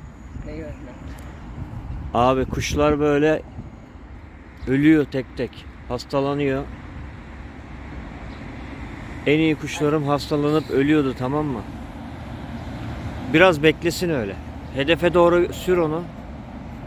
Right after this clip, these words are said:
Speaker 2: Hemen uçurma, uçurma. Hayır, hayır, üstüne gitme. Hedefe gitsin böyle yavaş yavaş.
Speaker 1: Ne abi?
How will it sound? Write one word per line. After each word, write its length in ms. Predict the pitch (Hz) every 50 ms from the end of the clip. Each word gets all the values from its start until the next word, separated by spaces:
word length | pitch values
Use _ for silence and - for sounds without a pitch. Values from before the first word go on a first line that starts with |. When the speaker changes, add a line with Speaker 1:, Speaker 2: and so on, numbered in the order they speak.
| - - - - - - - - - - -
Speaker 2:
Hemen 220 | 151 165 185 185
uçurma, 400 | 180 175 - - 190 196 185 160
uçurma. 400 | 120 107 110 - 170 165 147 123
Hayır, 180 | 123 143 156 156
hayır, 180 | 160 170 165 143
üstüne 340 | 139 - - 160 165 175
gitme. 380 | 175 180 185 - 175 156 113 110
Hedefe 340 | 127 156 170 185 180 185 196
gitsin 400 | 175 175 - - - 135 120 110
böyle 180 | 110 110 107
yavaş 360 | 107 113 117 117 117 110 - -
yavaş. 180 | 110 104 98 - - - - - - - - - - - - - - - - - - - - - - - - - - - - - - - - - - - - - - - - - - - - - - - - - 123 - 120 - - - - - 135
Speaker 1:
Ne 60 | 139 147
abi? 300 | 143 135 131 123 123 135